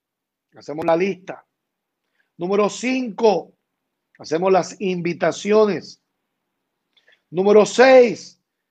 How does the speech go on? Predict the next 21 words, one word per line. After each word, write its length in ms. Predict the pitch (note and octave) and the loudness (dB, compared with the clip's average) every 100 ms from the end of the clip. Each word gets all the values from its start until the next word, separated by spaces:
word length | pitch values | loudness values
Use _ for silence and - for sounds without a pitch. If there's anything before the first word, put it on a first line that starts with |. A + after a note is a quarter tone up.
| _ | _
agendamos 680 | - C#3 D3+ D3+ F#3 F#3+ E3 | -14 -12 -8 -2 0 0 -4
dos 180 | D3 E3+ | -2 -2
reuniones 560 | D#3+ F3+ D3+ B2 A#2 | -2 -10 -12 -16 -12
y 80 | F3 | -6
le 120 | C#3+ | -4
explico 640 | C3+ - F#3+ F3+ G3 F#3 - _ _ | -4 -4 -4 -2 -2 -4 -8 _ _
cómo 240 | E3+ E3+ | -6 0
las 140 | E3+ D3 | 2 2
vamos 320 | D3 C#3+ C#3 | 0 -4 -8
a 40 | |
manejar. 360 | B2+ A#2+ G2 G#2 _ _ _ _ _ _ _ _ _ _ _ _ _ _ _ _ _ _ _ _ _ | -12 -14 -16 -20 _ _ _ _ _ _ _ _ _ _ _ _ _ _ _ _ _ _ _ _ _
Eso 100 | - | 2
es 60 | G#3 | 4
lo 80 | G#3+ | 6
que 120 | G3+ | 6
yo 120 | G#3 | 6
planifico 480 | G#3+ G3 F#3+ G#3+ G#3+ | 0 -4 -4 -2 -2
cuando 180 | F#3+ E3 | -2 -2
alguien 200 | E3 F3 | -2 -4
entra 180 | E3 F3 | -6 -6
nuevo. 360 | G3 A3+ E3+ | -2 -2 -4